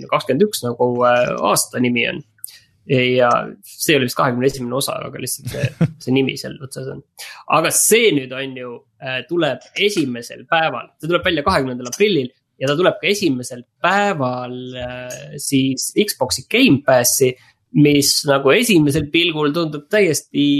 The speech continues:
Speaker 1: ebaloogiline samm, äh, Sony poolt.
Speaker 2: Eh, no, see on, äh, vist M L B enda nagu nõudmine, sest et, äh, nemad maksavad selle kõik kinni ja nemad on ka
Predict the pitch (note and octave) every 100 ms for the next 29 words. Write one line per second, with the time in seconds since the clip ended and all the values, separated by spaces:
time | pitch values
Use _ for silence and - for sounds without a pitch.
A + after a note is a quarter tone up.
0 | C#3 - G3+ - C3 E3+ G3 - B2 B2
1 | B2 B2 B2+ E3+ D#3 C3+ B2 B2 B2 B2+
2 | - F#3+ G#3 - - - - C#3+ C#3+ C#3
3 | B2+ E3 D#3+ D#3+ F3 D#3+ - _ _ -
4 | - F3 E3+ D#3+ D3+ C#3+ C#3 C3+ B2 -
5 | - _ _ - - - C#3+ G3+ - D3+
6 | D#3 G#3+ D#3 B2 C#3+ E3 C#3 C3 D3+ D3+
7 | D#3 C#3 D#3+ C#3 A2+ G2 G2 F#2 F#2 -
8 | - A#2+ - A2 - A2 G#2 G2+ G#2+ E3
9 | B2+ B2 B2+ A2+ - A#2 A2+ C3 - A3
10 | G3+ A#2+ C3+ D#3 B2 A#2 A2+